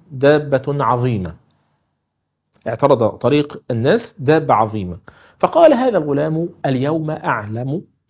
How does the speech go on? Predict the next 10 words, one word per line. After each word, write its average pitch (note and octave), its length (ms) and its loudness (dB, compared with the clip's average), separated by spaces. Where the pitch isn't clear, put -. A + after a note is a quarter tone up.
أمر F3+ 260 4
الساحر D#3+ 760 -2
أحب C#3 420 0
إلى A#2 120 -2
الله D#3 440 0
أو A#3 320 4
أمر D#3 360 -2
الراهب." - 340 -4
فأخذ، G3+ 680 4
آه، C3 880 6